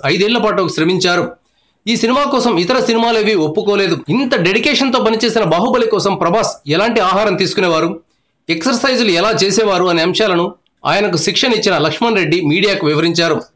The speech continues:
ఈ లక్ష్మణ్ రెడ్డి రెండు వేల పదిలో మిస్టర్ వరల్డ్ విన్నర్‌గా సెలెక్ట్ అయ్యారు. ఆయన పర్యవేక్షణలో ప్రభాస్ శివుడిగా, అమరేంద్ర బాహుబలిగా విశ్వరూపం చూపారు. ఈ రెండు పాత్రల కోసం ప్రభాస్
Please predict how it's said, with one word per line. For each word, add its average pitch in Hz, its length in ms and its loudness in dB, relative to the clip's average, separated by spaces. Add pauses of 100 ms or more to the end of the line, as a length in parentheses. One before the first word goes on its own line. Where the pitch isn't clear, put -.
(100)
ఈ - 100 2
లక్ష్మణ్ 285 360 0
రెడ్డి 196 220 0 (260)
రెండు 226 220 0
వేల 254 220 2
పదిలో 196 260 2 (300)
మిస్టర్ 226 400 0
వరల్డ్ 208 320 2
విన్నర్‌గా 196 380 2 (100)
సెలెక్ట్ 175 280 -2
అయ్యారు. 170 220 0 (320)
ఆయన 240 160 0 (100)
పర్యవేక్షణలో 247 640 0 (120)
ప్రభాస్ 196 360 0 (480)
శివుడిగా, 208 440 2 (320)
అమరేంద్ర 226 360 2 (100)
బాహుబలిగా 185 460 2 (120)
విశ్వరూపం 220 520 0
చూపారు. 180 320 0 (520)
ఈ 165 180 0
రెండు 226 200 0
పాత్రల 233 360 0
కోసం 202 280 0
ప్రభాస్ 180 320 0